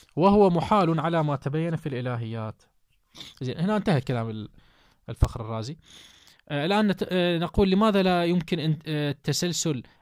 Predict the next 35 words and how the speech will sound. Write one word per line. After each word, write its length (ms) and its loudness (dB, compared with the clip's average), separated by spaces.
الأنواع 440 0
إلى 180 0
ما 160 0
لا 140 -2
نهاية؟" 300 -2
بينا 460 -2
أنه، 440 -2
آه، 160 -4
راح 200 -4
يصير 320 -4
كل 240 2
نوع 240 0
نفرضه 580 0
نوع 260 -4
الأنواع 420 -2
أو 80 -2
نوع 140 -4
حقيقي، 560 -8
راح 200 -6
يأتي 260 -6
جو-، 260 -2
آه، 360 -8
أسفل 280 -6
منه 220 0
نوع، 240 -2
راح 120 -12
يكون 200 -6
نوع 240 -6
إضافي، 360 -8
فما 260 -4
عد-، 180 -4
ما 120 -6
عندنا 200 -4
نوع 100 -4
حقيقي. 460 -12